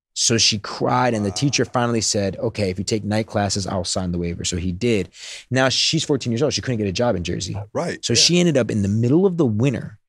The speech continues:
Speaker 1: going to New York City to Canal Street. And for those who don't know, Canal Street is like the
Speaker 2: Mm-hmm.
Speaker 1: Chinatown,
Speaker 2: Mm-hmm.
Speaker 1: like,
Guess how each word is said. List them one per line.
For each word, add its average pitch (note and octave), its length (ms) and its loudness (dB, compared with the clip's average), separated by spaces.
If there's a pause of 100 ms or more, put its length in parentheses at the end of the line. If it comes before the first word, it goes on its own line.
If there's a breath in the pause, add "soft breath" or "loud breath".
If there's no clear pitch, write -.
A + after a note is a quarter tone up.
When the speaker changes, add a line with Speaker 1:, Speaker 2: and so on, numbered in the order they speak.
(140)
Speaker 1:
going D#3 420 2 (280)
to - 140 2
New A#2+ 240 4
York G3 320 4
City G2+ 380 0
to - 160 -4
Canal A2+ 560 0
Street. F2 420 -2
And - 80 -12
for A2 200 0
those A#2+ 260 2
who A2+ 60 -2
don't G#2 200 0
know, A2 140 0
Canal A2 400 -2
Street F#2+ 200 -2
is F#2+ 120 -2
like F#2+ 220 -2 (300 loud breath)
the G#2 80 0
Speaker 2:
Mm-hmm. F2+ 60 -4
Speaker 1:
Chinatown, A#2+ 1080 0
Speaker 2:
Mm-hmm. G#2 100 -2
Speaker 1:
like, G2 340 -4